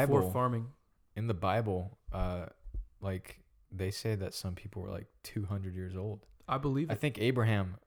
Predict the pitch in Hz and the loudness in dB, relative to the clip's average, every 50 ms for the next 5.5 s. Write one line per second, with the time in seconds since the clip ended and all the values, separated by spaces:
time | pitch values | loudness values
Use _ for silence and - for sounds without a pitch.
0 | _ - 104 113 120 127 120 123 117 110 104 98 95 90 - - - _ _ _ | _ -4 -2 0 0 2 2 2 2 0 0 0 -2 -2 -4 -6 -10 _ _ _
1 | - - _ _ _ - - - _ _ _ _ _ _ _ _ _ _ 107 101 | -20 -20 _ _ _ -20 -20 -20 _ _ _ _ _ _ _ _ _ _ -4 -4
2 | 95 90 90 95 98 107 107 104 107 101 101 - - 117 113 120 117 95 90 90 | -4 -2 0 0 2 2 2 2 2 0 -2 -2 -2 -2 0 2 2 0 0 0
3 | 92 95 101 107 104 101 95 87 87 92 95 92 92 90 95 95 92 90 85 101 | 0 0 2 2 2 2 0 0 -2 -2 -4 -2 -2 0 0 2 0 0 -2 -4
4 | - - _ - - 90 - - - - 104 98 95 95 - - _ _ _ _ | -12 -18 _ -12 -10 -10 -10 -10 -6 -4 -2 -2 -2 -4 -6 -12 _ _ _ _
5 | _ _ _ _ _ - 143 143 143 131 | _ _ _ _ _ -6 -2 -2 0 0